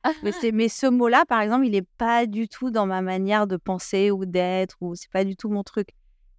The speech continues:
Speaker 2: Mais oui, je suis aidée parce que je pense que, euh, c'est extrêmement important d'avoir des gens qui vous entourent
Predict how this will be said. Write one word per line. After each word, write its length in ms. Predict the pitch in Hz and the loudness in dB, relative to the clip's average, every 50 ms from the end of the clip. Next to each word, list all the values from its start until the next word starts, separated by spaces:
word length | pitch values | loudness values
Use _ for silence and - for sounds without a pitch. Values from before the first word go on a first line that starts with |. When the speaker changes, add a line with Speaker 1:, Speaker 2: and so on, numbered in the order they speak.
| _ - | _ -4
Speaker 2:
Mais 140 | 180 180 196 | 0 2 2
oui, 240 | 214 240 302 330 311 | 4 4 4 4 2
je 60 | - | 0
suis 260 | - - 190 185 - - - | -6 -6 -6 -6 -6 -2 -2
aidée 300 | 202 180 175 233 277 269 | -2 0 2 2 2 2
parce 200 | 254 202 - - | 2 -2 -2 -2
que 100 | - 175 | -10 -10
je 100 | - - | -10 -6
pense 240 | - 196 214 - | -6 -6 -6 -6
que, 120 | - - 185 | -6 -4 -2
euh, 260 | 170 160 160 160 165 - _ _ _ _ _ _ _ _ _ _ _ | -2 -2 -2 -4 -8 -12 _ _ _ _ _ _ _ _ _ _ _
c'est 260 | - - - 185 - - - | -10 -2 -2 -2 -2 -2 -4
extrêmement 640 | 214 - - - - - - 220 202 208 202 196 190 | -4 -4 -4 -14 -10 -2 0 2 2 4 2 2 2
important 420 | 175 - 180 - - - 240 247 | 0 -2 -6 -6 -2 0 0 2
d'avoir 320 | 226 202 180 175 165 170 | 2 2 0 0 -2 -4
des 200 | 160 170 170 170 | -4 -4 -4 -4
gens 420 | 170 165 175 214 214 226 233 240 240 | -4 -2 0 2 4 4 4 2 0
qui 220 | - - - 170 | -4 -8 -14 -12
vous 180 | 160 170 165 165 | -8 -8 -4 -2
entourent 640 | 160 151 151 - - - 247 240 247 247 254 - | -2 -4 -4 -6 -4 -2 0 0 2 2 0 0